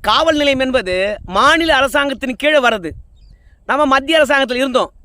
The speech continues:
ஆனா, எதனா ஒரு போலீஸ்காரன் பயந்தானா? இன்னைக்கு மத்திய அரசாங்கத்துல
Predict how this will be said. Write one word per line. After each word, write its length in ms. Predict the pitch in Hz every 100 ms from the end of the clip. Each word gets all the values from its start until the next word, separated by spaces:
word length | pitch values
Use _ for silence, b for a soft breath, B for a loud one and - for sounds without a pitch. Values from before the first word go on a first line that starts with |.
| - _ _ _
ஆனா, 360 | - 208 220 233
எதனா 320 | 214 226 294
ஒரு 120 | 311
போலீஸ்காரன் 500 | 247 269 302 247 262
பயந்தானா? 640 | 214 226 254 226 214 214 143 _ _ _ -
இன்னைக்கு 460 | 185 247 262 330
மத்திய 360 | 302 269 269 302
அரசாங்கத்துல 600 | 277 269 247 226 185 185